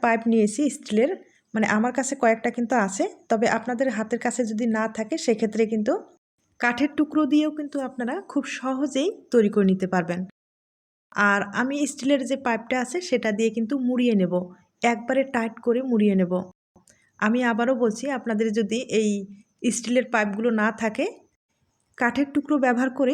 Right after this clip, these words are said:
খুব সহজেই এই রোলগুলো তৈরি করে নিতে পারেন। তবে হ্যাঁ, এই রোলগুলো আপনারা যত বড় করতে চান তত বড় হবে, আর এভাবে ঝাঁকি দিয়ে দিয়ে কিন্তু বড় করে নিতে হবে, এরপরে মুড়িয়ে নিতে হবে।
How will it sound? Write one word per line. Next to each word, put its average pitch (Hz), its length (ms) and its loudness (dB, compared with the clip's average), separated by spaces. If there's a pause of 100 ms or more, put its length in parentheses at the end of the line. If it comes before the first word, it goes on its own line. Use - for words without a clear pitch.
(120)
খুব 285 120 0 (140)
সহজেই 285 600 0
এই 233 140 4
রোলগুলো 226 440 0
তৈরি 220 260 2
করে 202 140 2
নিতে 185 220 2
পারেন। 180 280 -2 (580)
তবে 247 200 4 (120)
হ্যাঁ, 269 260 -2
এই 233 160 4
রোলগুলো 262 460 2 (120)
আপনারা 240 320 -2 (180)
যত 220 200 2 (160)
বড় 262 160 2
করতে 262 280 -4
চান 269 200 -4 (120)
তত 233 180 0 (160)
বড় 220 160 2
হবে, 214 300 -2 (480)
আর 190 220 4
এভাবে 269 380 2 (560)
ঝাঁকি 208 380 0
দিয়ে 247 260 0
দিয়ে 247 200 -2
কিন্তু 254 260 -8 (140)
বড় 240 220 4
করে 214 140 4
নিতে 185 280 2
হবে, 196 180 0 (360)
এরপরে 233 420 2
মুড়িয়ে 269 340 0
নিতে 196 240 2
হবে। 180 260 -2